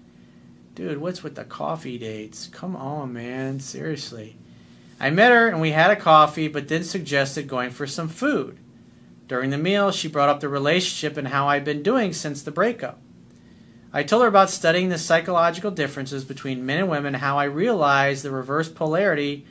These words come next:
of our relationship towards the end had caused problems. She said she was amazed by the transformation in me,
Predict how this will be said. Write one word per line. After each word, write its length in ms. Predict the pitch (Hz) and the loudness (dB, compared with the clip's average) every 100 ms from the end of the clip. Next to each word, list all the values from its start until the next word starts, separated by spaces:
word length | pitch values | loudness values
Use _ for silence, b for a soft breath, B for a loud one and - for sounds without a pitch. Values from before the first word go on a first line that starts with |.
| B B B B | B B B B
of 140 | 143 139 | -2 2
our 120 | 151 | 2
relationship 680 | 160 180 247 - - 139 139 | 4 2 0 -4 -6 -8 -8
towards 260 | 143 135 | -6 -6
the 100 | 135 | -4
end 220 | 165 165 151 | -4 -4 -4
had 180 | 135 | -6
caused 400 | 131 117 117 117 | -8 -8 -6 -8
problems. 760 | - 139 151 160 117 - - - - B B B B B B B | -6 -2 0 -2 -8 -16 -20 -20 -20 B B B B B B B
She 200 | - 196 | -4 2
said 200 | 226 226 | 2 4
she 140 | 247 | 0
was 160 | 240 240 | 0 2
amazed 600 | 226 262 277 220 214 214 | 4 4 6 4 2 2
by 100 | 196 | 2
the 80 | 190 | 2
transformation 840 | - 190 180 180 180 214 - 135 | 0 -2 -2 -4 0 0 -2 -6
in 140 | 120 | -6
me, 400 | 113 110 117 151 | -6 -6 -8 -10